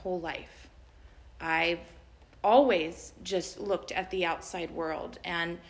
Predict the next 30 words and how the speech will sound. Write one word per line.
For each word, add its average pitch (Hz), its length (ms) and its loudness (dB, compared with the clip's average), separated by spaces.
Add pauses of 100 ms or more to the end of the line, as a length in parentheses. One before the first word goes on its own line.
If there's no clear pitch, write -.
(760)
externally 214 680 2
tried 180 540 0
to 175 480 -2 (120)
become 180 400 -8
it." 113 120 -12 (1000)
And 165 560 -4 (920)
I 190 120 2
can 190 200 -6
just 185 300 -2
think, 180 300 -2
you 190 60 -4
know, 175 100 -2
you 165 140 -4
and 165 100 -4
I 156 40 -8
have 151 100 -14
talked - 280 -12
about - 240 -10
this. - 240 -12
I, - 100 -10 (720)
so 220 360 2
many 208 280 0
memories, 175 480 -4
so 208 340 2
many 196 320 0
things 180 420 -6
growing 175 340 -4
up - 180 -4 (500)
where, 165 560 4 (600)
oh, 202 120 -6